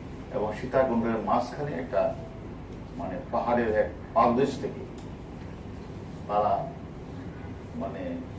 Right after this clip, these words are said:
লাল ধুতি পরিহিত অবস্থায় সেখানে শুয়েছিল এবং তারা তাদের নাম ধারণ করেছিল। একজনের নাম পলাশ রায়, আর একজনের নাম শিমুল রায়। এই নাম ধারণ করে, হিন্দু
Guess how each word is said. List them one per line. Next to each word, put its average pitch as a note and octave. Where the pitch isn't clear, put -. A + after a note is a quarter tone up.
লাল B2+
ধুতি -
পরিহিত A#2+
অবস্থায় G#2
সেখানে -
শুয়েছিল G2+
এবং G2+
তারা G2+
তাদের A2
নাম A#2
ধারণ G#2+
করেছিল। A2+
একজনের G#2
নাম -
পলাশ -
রায়, D3+
আর -
একজনের G2+
নাম G2
শিমুল C3
রায়। -
এই F3+
নাম E3
ধারণ A#2
করে, -
হিন্দু C3